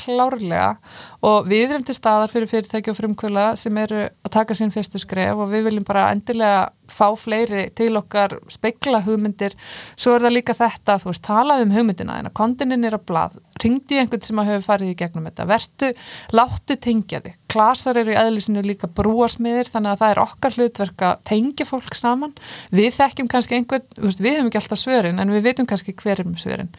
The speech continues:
Þannig að bara ekki vera einn einhvern veginn með hugmyndina þína að finnast hún alveg einn daginn, alveg ómögulega og næsta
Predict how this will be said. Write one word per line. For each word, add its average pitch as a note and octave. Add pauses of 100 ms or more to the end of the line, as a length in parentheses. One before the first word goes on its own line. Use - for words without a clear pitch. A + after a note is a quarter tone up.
(420)
Þannig G#3+
að - (380)
bara G#3 (300)
ekki C4
vera C#4+
einn B3
einhvern A#3+
veginn A#3
með A3+
hugmyndina A#3
þína A3+ (400)
að G#3+ (500)
finnast A#3
hún G#3+ (100)
alveg A3+ (400)
einn G#3+
daginn, G#3+
alveg A3
ómögulega G#3+
og G#3
næsta G#3+